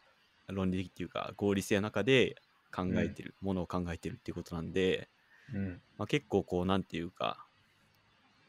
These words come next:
Speaker 1: 自由ってなんだろうなっていうのが根本的なテーマらしいですね。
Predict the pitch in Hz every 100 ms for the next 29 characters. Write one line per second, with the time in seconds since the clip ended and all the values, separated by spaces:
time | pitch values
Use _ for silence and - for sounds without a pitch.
0 | _ _ _ _ - 92 98 107 - 85
1 | 98 95 95 98 117 120 - 139 139 156
2 | 165 139 - _ _ _ _ - 98 95
3 | 95 87 85 - 85 85 85 - - -
4 | - -